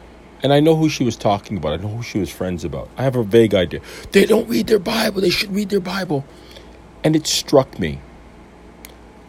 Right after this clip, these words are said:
I was a Christian before, or Jesus-centric, more than Sabbath-centric, more than Saturday-centric. And I read clips of the Bible. I definitely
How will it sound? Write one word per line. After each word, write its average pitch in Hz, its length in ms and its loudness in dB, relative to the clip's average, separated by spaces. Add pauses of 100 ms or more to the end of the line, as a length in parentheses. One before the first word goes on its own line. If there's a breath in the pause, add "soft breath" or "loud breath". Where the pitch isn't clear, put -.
I 160 140 6
was 175 180 2
a 95 160 -2 (340)
Christian 117 500 -2
before, 107 480 0
or 92 280 0 (260)
Jesus-centric, 143 840 -2 (720)
more 117 180 6
than 98 160 -2
Sabbath-centric, 120 1040 -4
more 104 180 -2
than 92 140 -2
Saturday-centric. 117 1080 -4 (1300)
And 104 400 -2 (340)
I 185 120 4
read 185 280 2
clips - 320 -2
of 101 80 -4
the 90 60 -6
Bible. 101 460 -6 (540)
I 104 120 -2
definitely 101 560 -2